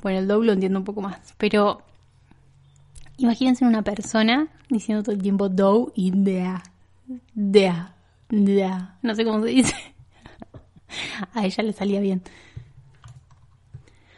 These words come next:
Pero bueno, ahí estaba yo diciendo, <laughs> no puedo creer. O sea, hay como muchas cosas mal y muchas cosas bien.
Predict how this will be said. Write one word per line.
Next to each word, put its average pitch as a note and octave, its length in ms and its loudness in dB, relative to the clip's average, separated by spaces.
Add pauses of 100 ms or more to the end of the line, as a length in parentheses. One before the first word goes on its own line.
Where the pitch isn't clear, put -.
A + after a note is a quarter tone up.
(500)
Pero A#3 180 0
bueno, A#3+ 260 0
ahí C#4+ 140 2
estaba C#4 300 -6
yo C#4+ 280 2
diciendo, A#3+ 640 2 (520)
<laughs> - 2500 -6
no A#3+ 120 -4
puedo A#3+ 160 -2
creer. G#3+ 240 -4
O G#3+ 60 -4
sea, A#3 200 -4
hay B3+ 120 0
como B3+ 260 4
muchas A3+ 240 -2
cosas A3+ 320 -6
mal G3+ 160 0
y G#3+ 60 0
muchas G#3 240 -4
cosas G3 360 -8
bien. G#3 520 0